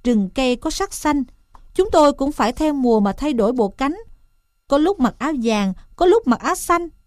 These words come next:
Như thế mới không để bọn mèo núi phát hiện dễ dàng mà bắt chúng tôi xơi thịt." Thỏ rừng nhảy tới bên kiến nhỏ, thấy kiến nhỏ cầm cọng lông vàng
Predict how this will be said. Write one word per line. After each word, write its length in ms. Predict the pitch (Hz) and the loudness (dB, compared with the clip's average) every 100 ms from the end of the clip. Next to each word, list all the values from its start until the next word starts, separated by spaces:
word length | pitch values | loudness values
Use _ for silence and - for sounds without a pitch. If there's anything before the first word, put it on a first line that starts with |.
| _ _ - | _ _ -2
Như 140 | 269 | 0
thế 220 | 262 269 | 0 -2
mới 140 | 359 392 | -2 -2
không 180 | 339 285 | -2 0
để 120 | 233 | 0
bọn 220 | 262 208 | 0 0
mèo 140 | 220 202 | 0 0
núi 320 | 214 262 381 | 0 0 -2
phát 200 | - 392 | 0 0
hiện 280 | 392 220 202 | 0 -2 0
dễ 180 | 208 214 | -2 -2
dàng 360 | 294 269 226 214 - - | 0 0 0 -2 -8 -8
mà 140 | - 214 | -4 0
bắt 180 | 220 370 - | 0 -2 -2
chúng 200 | 339 427 | -4 0
tôi 200 | 285 285 | 2 2
xơi 280 | - 311 320 | 0 0 0
thịt." 200 | 285 254 - _ _ _ _ _ _ _ _ _ _ _ _ | 0 -2 -4 _ _ _ _ _ _ _ _ _ _ _ _
Thỏ 140 | - 233 | 0 0
rừng 300 | 269 220 202 | 2 2 2
nhảy 180 | 196 214 | 0 -2
tới 340 | - 247 311 | -2 0 0
bên 220 | 285 233 | 0 0
kiến 260 | 220 269 349 | 0 -4 -4
nhỏ, 360 | 302 175 185 262 - _ _ | -4 -4 -4 -6 -12 _ _
thấy 140 | 302 | -2
kiến 220 | 330 349 381 | 0 -2 0
nhỏ 260 | 262 196 254 | -2 -2 -4
cầm 300 | - 226 196 | -2 0 0
cọng 180 | 196 185 | -2 -2
lông 260 | 233 277 240 | -2 -2 -2
vàng 300 | 233 202 | -2 -2